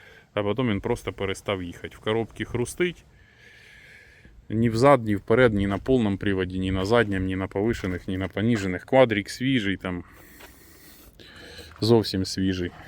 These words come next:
Ще життя не бачив. Ну, будемо ремонтувати коробку воякам. Тепер в черзі на ремонт сюди.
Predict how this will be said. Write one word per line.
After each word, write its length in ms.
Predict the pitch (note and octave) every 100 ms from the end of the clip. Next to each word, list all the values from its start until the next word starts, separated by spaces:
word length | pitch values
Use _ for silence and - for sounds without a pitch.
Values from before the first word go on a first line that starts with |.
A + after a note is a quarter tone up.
| -
Ще 240 | - G#2
життя 400 | F#2+ G#2 - G2
не 100 | F#2+
бачив. 440 | F#2+ A#2 A#2+ G#2 F#2+ - - - - -
Ну, 320 | - C3 D3 C#3 -
будемо 400 | A2+ A2+ A#2 G#2+
ремонтувати 640 | G#2 G2+ G2+ A2+ G#2 G2
коробку 460 | - G2 F2 - G2
воякам. 440 | F#2 F#2+ F2 G2 F#2 -
Тепер 440 | B2+ - G#2+ F#2+ - - - - - - - - - - - - - - - - - - - - - - -
в 40 |
черзі 420 | - C#3 C3+ A2+ A#2
на 160 | A#2
ремонт 440 | A#2 A#2 G#2+ G#2 G2 - - - - - - -
сюди. 420 | - - A2 C#3